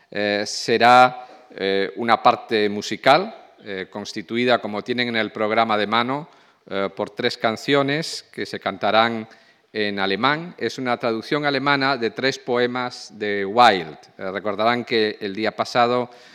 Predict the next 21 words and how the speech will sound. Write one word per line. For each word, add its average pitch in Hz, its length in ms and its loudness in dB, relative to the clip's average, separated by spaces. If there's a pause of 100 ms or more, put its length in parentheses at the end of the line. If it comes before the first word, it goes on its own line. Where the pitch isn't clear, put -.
(340)
Eh, 92 320 -2
comenté 107 840 0
la 95 200 -2
aparición 95 480 -4
de 110 80 -2
su 101 160 -6
libro 104 320 -2
de 104 80 -2
poemas, 117 520 -2
pues - 280 -12
estos - 380 -10
tres, 127 520 -2 (100)
eh, 92 220 -10
primeros 104 420 -6
poemas 110 360 -4
están 101 300 -10
tomados 110 500 -4 (320)
precisamente 104 540 -4
de 104 80 -2
ese 117 160 -4
libro, 104 340 -2